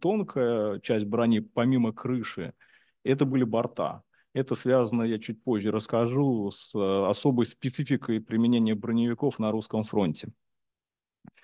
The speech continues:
В результате этого удалось обеспечить пулестойкость бронезащиты машин на дистанции четыреста шагов, это примерно двести восемьдесят метров, при обстреле тяжёлой винтовочной пули.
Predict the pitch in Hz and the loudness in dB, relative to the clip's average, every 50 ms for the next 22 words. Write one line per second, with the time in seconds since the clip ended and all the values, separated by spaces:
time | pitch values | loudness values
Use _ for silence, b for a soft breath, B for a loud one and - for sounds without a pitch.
0 | b b _ _ 117 110 131 135 131 165 160 160 156 - 143 147 143 143 135 127 | b b _ _ 0 4 4 4 6 6 4 4 6 4 4 4 4 4 2 4
1 | 117 123 127 147 147 139 - 120 113 120 - - 143 135 - 131 123 - - 135 | 4 4 4 4 4 2 2 0 -2 -2 -2 0 -2 0 0 -2 -4 -4 -2 -2
2 | 131 127 - - 143 131 120 - 117 101 - 127 127 123 120 113 113 123 120 - | -2 -2 0 0 0 2 2 0 -2 -2 0 0 2 2 2 2 2 0 -2 -2
3 | - 131 - 120 113 117 120 120 - - 165 156 139 123 110 104 117 - - 131 | -4 -8 -4 -2 0 0 0 -2 -2 -2 -2 0 0 0 0 0 -4 -2 -2 0
4 | 131 135 131 - - 127 113 - - - - 139 120 107 - - 113 - - 117 | 0 0 -2 -4 -6 -8 -8 -8 -12 -6 -4 -2 -2 -2 -2 -4 -6 -2 0 0
5 | 107 107 123 117 101 - - 113 113 127 - - - 117 117 123 120 117 110 104 | 0 2 2 2 2 2 0 -2 -2 -2 -4 -2 0 2 2 2 2 0 0 -2
6 | 104 110 120 110 - - 101 107 101 - 113 101 101 98 107 - - 107 104 98 | 0 -2 -2 -2 -4 -6 -4 -4 -2 0 0 0 0 -2 -4 -4 -2 0 0 0
7 | 85 - 85 90 - - B B B B B _ - 113 120 117 - - - 139 | -2 -4 -6 -10 -10 -10 B B B B B _ 0 0 0 0 0 -4 0 0
8 | 147 139 131 123 131 123 107 110 127 135 131 123 113 113 110 107 120 117 110 104 | 2 4 2 2 0 -2 -2 0 2 2 2 2 2 2 0 2 2 0 0 0
9 | - - 117 113 107 - - 117 104 87 - - | 0 0 -2 -2 -2 -4 -8 -8 -6 -6 -8 -10